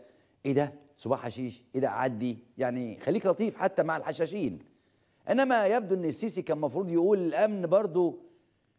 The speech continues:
يعني بالجميلة، يعني إن الأمن يوقف،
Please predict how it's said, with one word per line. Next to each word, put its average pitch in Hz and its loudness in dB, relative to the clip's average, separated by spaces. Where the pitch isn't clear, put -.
يعني 110 2
بالجميلة، 127 0
يعني 131 -2
إن 147 -2
الأمن 160 -2
يوقف، 180 -4